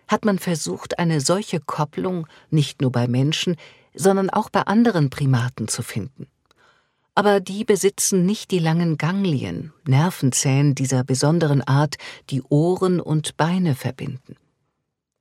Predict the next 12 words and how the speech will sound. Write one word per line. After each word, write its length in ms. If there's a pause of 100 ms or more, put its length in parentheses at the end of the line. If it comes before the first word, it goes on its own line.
(360)
Nur 220
bei 160
Menschen 600 (520)
und 220
einer 220
Handvoll 440
anderer 440
Säugetiere 800 (320)
gibt 240
es 160
die 100
Nervenbahnen, 840